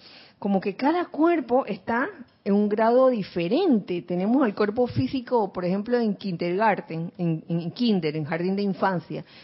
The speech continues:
Tenemos el cuerpo etérico quizás en tercer grado. Tenemos el cuerpo mental, el mental estaba dizque ya graduándose de secundaria. Y el cuerpo emocional estaba en la universidad.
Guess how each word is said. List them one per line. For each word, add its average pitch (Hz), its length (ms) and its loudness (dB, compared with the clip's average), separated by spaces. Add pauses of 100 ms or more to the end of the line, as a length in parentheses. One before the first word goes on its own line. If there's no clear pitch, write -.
(120)
Tenemos 196 320 0
el 202 100 2
cuerpo 196 400 0
etérico 214 600 -2
quizás 185 420 -4
en 180 580 -2
tercer 196 300 -2
grado. 170 480 0 (340)
Tenemos 196 600 0
el 175 120 -2
cuerpo 190 840 0
mental, 170 880 0
el 190 100 -4
mental 180 320 2
estaba 220 280 4
dizque 190 340 -2
ya 190 160 2
graduándose 220 760 2
de 175 180 -2
secundaria. 165 840 0 (400)
Y 185 80 -2
el 180 120 4
cuerpo 220 280 6
emocional 233 680 4
estaba 226 320 2
en 240 60 4
la 220 100 2
universidad. 196 1000 2